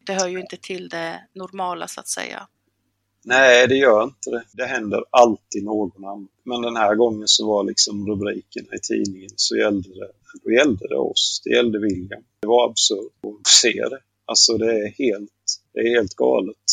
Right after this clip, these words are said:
Speaker 2: Det är nog det det handlar om, precis som du säger, att, att bra i den utsträckningen att det blir bra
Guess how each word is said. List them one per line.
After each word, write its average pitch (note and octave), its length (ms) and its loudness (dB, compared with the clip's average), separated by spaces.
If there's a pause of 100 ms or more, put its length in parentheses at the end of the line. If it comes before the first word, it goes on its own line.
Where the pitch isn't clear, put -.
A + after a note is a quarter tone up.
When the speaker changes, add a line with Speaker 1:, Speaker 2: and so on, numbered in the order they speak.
(380)
Speaker 2:
Det - 180 -6
är G#2 120 -4
nog A#2 180 -2
det G#2 180 4
det G2 120 -2
handlar G2+ 380 -6
om, G#2 140 -6
precis G#2 440 0
som G2+ 120 -8
du F#2+ 80 -4
säger, F#2+ 420 0
att, - 260 -14
att - 440 -10 (800)
bra A#2 380 10
i B2+ 40 10
den A#2 200 4
utsträckningen G#2+ 1000 -4 (100)
att - 180 -14
det A2+ 80 -2
blir G2+ 180 0
bra G2 480 -2